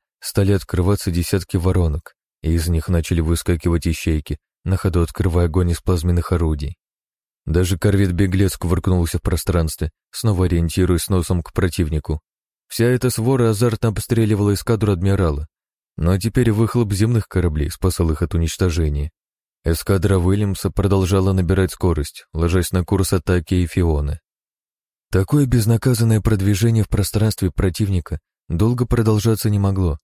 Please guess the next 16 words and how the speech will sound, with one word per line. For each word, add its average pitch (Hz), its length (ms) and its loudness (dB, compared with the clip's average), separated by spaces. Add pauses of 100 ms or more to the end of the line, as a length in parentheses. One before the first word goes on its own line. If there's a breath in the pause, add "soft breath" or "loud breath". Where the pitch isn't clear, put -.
(520)
Элемейские 110 540 0
корветы 117 480 0
обладали 110 460 0
большей 104 400 0
энерговооружённостью, 98 1160 -2 (480)
поэтому 85 380 0
они 92 240 2
изменили 92 460 2
курс 95 320 -2
преследования 82 760 -2 (320)
и 78 140 -2
стали 104 260 0
понемногу 113 520 0
расходиться 101 540 -2
в 90 60 -8
стороны, 76 480 -2